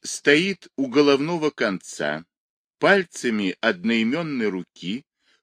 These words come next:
пальпирует болезненные места прикрепления мышечных пучков к грудине и ребрам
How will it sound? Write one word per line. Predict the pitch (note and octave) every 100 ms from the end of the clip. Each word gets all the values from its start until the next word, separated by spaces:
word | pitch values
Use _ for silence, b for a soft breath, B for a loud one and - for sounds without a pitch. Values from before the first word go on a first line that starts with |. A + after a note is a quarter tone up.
| _
пальпирует | C#3+ D3+ - - E3+ C#3+ G#2 E2+ -
болезненные | D2 G#2+ A2 B2 G#2 F#2 F#2 F2 E2
места | D#2+ D#2+ - - F#2 E2+ D#2
прикрепления | - F#2+ - F2+ - F#2 G2 F2+ E2
мышечных | D#2+ F#2 G#3+ - D2+ - E2+ - -
пучков | F2+ - - - F#2 - _ _ _ _
к |
грудине | D2 - A2+ G#2 D2 G3 G3+ E2+ D2+ -
и | F2
ребрам | E2 D3 - - F3+